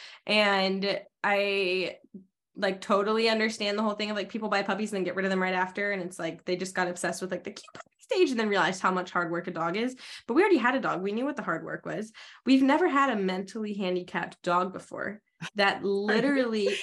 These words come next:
Speaker 2: I wouldn't be laughing if this was a human, but the fact that
Speaker 1: But
Speaker 2: it's
Speaker 1: it's, it's
Speaker 2: Mo
Speaker 1: Mo, and
Speaker 2: and
Speaker 1: Cece met Mo in real life. Like, Cece knows. Um, he only,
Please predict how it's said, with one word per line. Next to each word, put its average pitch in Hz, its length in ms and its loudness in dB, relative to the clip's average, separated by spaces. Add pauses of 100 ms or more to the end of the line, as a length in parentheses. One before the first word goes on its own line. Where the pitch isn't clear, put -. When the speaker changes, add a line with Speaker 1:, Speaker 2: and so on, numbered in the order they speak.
Speaker 2:
I 285 120 8
wouldn't 311 340 6
be 392 120 10
laughing 269 420 10
if 254 100 4
this 240 180 2
was 262 200 0
a 240 80 2
human, 233 460 0
but 220 140 -8
the 247 100 0
fact 214 420 -4
that 247 120 2
Speaker 1:
But 269 140 8
Speaker 2:
it's 196 300 8
Speaker 1:
it's, 180 120 -8
it's 240 80 6
Speaker 2:
Mo 247 260 8
Speaker 1:
Mo, 226 560 6
and 233 220 -2
Speaker 2:
and 285 80 2
Speaker 1:
Cece 233 300 -2
met 220 220 0
Mo 208 220 0
in 190 80 -4
real 190 200 -4
life. 170 320 -6
Like, 190 160 -6
Cece 220 580 -2
knows. 190 600 0 (440)
Um, 202 500 6
he 233 520 0
only, 214 400 0